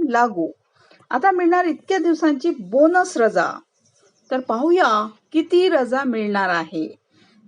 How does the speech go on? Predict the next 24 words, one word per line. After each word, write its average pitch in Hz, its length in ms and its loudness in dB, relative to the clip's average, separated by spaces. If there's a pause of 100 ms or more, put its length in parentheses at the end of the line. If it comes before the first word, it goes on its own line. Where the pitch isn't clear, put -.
तर 370 220 2
जर 247 560 0
तुम्ही 427 340 -4 (100)
ही 349 260 -2
शासकीय 302 540 -4
सेवेत 269 280 0 (100)
कार्यरत 233 460 -4
असाल, 220 540 0 (400)
तर 349 80 -2
तुमच्यासाठी 330 1040 -4 (260)
आजची 330 340 -2
बातमी 262 360 -2
कामाची 254 480 -2
राहणार 170 320 -4
आहे. 170 300 -12 (300)
सरकारी 269 340 0
कर्मचाऱ्यांसाठी 311 1040 0
एक 285 240 -2
नवीन 302 380 0
नियम 285 260 0
लागू 220 300 0
करण्यात 196 460 -4
आलेला 170 340 -2
आहे. 160 300 -6